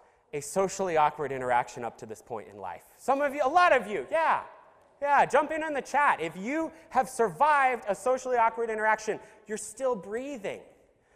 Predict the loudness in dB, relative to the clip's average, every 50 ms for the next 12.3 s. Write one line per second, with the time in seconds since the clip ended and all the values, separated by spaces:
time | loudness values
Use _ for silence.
0 | _ _ 2 2 4 4 4 2 2 0 0 0 2 4 4 2 2 0 -4 -6
1 | -4 -4 -4 -6 -10 -14 -6 -4 -4 -2 -2 -2 -2 -4 -4 -4 -6 -10 -14 -18
2 | _ _ _ _ -2 -2 -2 -2 -2 -6 -2 4 6 8 8 8 6 4 2 -2
3 | -4 -4 -6 -10 -10 -12 -16 -20 -20 _ _ _ _ -4 -2 0 2 4 4 4
4 | 2 0 -2 -6 -8 -8 -8 -8 -8 -8 -8 -8 -8 -8 -8 -6 -6 -8 -8 -4
5 | -2 -2 0 0 0 2 2 2 2 -2 -6 -6 -6 -8 -10 -8 -8 -8 -4 -2
6 | -2 0 0 -2 -4 -8 -10 -10 -10 -10 -8 -2 0 0 0 0 0 0 0 0
7 | 0 -2 -6 -6 -6 -8 -10 -10 -10 -12 -12 -12 -6 -2 0 0 0 0 0 -2
8 | -4 -6 -8 -12 -20 _ _ _ _ _ _ _ _ _ _ _ _ _ _ _
9 | _ _ _ _ _ _ _ _ _ _ _ _ _ _ _ _ _ -20 _ _
10 | _ _ _ _ _ _ _ _ _ _ _ _ _ _ _ 0 6 6 6 6
11 | 8 6 4 4 4 0 -2 -2 -4 -4 -4 -2 -2 -2 -2 -4 -6 -8 -4 -2
12 | -2 -2 -2 -4 -6 -12